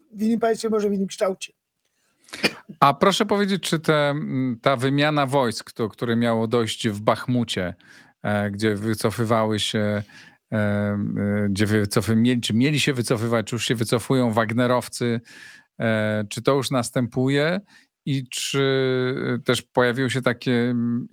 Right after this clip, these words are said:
Speaker 2: informacje, że mieli ich zastąpić kadyrowcy? Em,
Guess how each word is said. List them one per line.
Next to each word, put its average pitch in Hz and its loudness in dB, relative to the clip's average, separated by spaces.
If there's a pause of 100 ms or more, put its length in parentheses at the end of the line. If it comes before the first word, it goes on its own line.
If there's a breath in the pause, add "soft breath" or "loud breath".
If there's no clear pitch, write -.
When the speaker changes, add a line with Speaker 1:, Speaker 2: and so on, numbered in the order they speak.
Speaker 2:
informacje, 120 2
że 127 0
mieli 123 2
ich 113 0
zastąpić 123 -2 (320)
kadyrowcy? 113 0 (720 soft breath)
Em, 101 -2